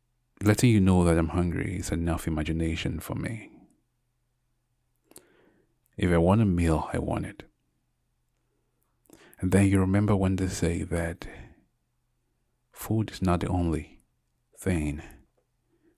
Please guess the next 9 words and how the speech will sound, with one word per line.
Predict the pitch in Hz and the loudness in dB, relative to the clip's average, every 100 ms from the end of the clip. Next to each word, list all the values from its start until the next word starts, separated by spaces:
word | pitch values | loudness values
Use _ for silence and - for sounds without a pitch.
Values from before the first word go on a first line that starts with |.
| - | -6
worthy | 90 87 90 | -2 0 -2
enough | 80 80 76 - | -2 -2 -4 -8
to | |
keep | - - - | -10 -10 -8
you | - | -6
strong. | - - - - - _ - | -4 -6 -8 -12 -16 _ -10
<laughs> | - - - - - _ _ _ _ _ _ - - - - - - - _ - - | -8 -6 -10 -16 -20 _ _ _ _ _ _ -20 -18 -18 -20 -20 -20 -20 _ -20 -10
You | - | -8
probably | 92 90 87 82 | -4 0 0 -2